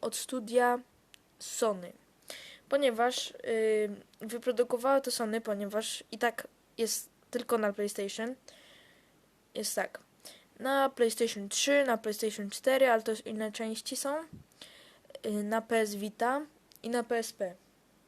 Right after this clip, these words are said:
Ja akurat mam to na P S P. Jedynkę. Nie wiem, czy dwójka jest też na P S P,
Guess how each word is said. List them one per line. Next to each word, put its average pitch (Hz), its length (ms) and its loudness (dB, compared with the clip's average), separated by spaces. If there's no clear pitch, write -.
Ja 240 80 -4
akurat 226 340 -4
mam 214 140 -4
to 214 120 -6
na 208 120 -4
P 202 140 -4
S 196 140 -6
P. - 160 -10
Jedynkę. 202 500 -10
Nie 214 140 -10
wiem, 214 180 -8
czy 208 220 -10
dwójka 208 480 -6
jest 185 200 -6
też - 180 -12
na - 80 -16
P - 120 -16
S - 80 -14
P, - 160 -16